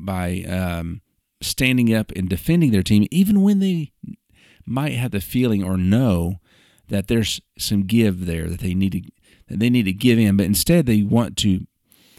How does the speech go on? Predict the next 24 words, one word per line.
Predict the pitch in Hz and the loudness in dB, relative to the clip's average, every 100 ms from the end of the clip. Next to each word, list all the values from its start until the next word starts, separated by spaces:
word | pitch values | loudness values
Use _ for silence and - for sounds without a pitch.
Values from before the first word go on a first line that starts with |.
| - | -6
I'm | 104 | 0
gonna | 104 | 2
use | 104 | 2
the | 104 | 0
word | 98 90 | 0 -2
pander, | - - 147 151 107 80 78 107 - _ - | -4 -2 0 0 0 -4 -8 -12 -16 _ -4
may | 127 | 0
not | 131 117 | 0 0
be | 120 | 0
the | 101 | 0
right | 101 131 - | -4 -6 -10
term, | - 90 82 85 104 - - | -12 -10 -8 -8 -10 -12 -12
but | - 92 | -8 -6
it | |
seems | 95 120 110 | -2 -2 -2
fitting | - 117 107 90 | 0 0 0 0
here. | 87 90 98 - - - | -2 -4 -6 -12 -14 -10
They | 101 | -6
pander | - - 151 139 | -6 -2 -2 -2
to | 120 | 0
their | 123 113 | 0 2
people, | - 123 104 101 - _ _ _ _ _ - - | 2 2 4 2 -2 _ _ _ _ _ -18 -2
telling | 143 131 | 2 4
them, | 117 101 | 4 4